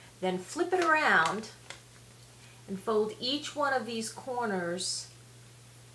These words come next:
over, and you're, you're folding it so that the line here is exactly parallel to the bottom of the piece. So first one side and then the other,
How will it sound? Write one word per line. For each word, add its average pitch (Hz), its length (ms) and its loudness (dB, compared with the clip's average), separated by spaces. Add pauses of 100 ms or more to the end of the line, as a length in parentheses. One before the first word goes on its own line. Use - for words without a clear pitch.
(840)
over, 185 500 2 (220)
and 180 200 -4
you're, 185 340 2 (180)
you're 175 160 0
folding 254 400 4
it - 180 -2
so 226 160 -2
that 196 380 4 (140)
the 190 100 4
line 226 480 4
here 226 400 2
is 180 540 2
exactly 190 600 6
parallel 175 680 4
to 180 260 -4
the 175 100 -4
bottom 160 440 8
of 135 200 -8
the - 80 -8
piece. - 560 -8 (260)
So - 120 -10
first 202 340 -4
one 202 280 -2
side 175 480 2 (540)
and 170 100 -6
then 170 240 -2
the 160 140 -8
other, 143 340 -4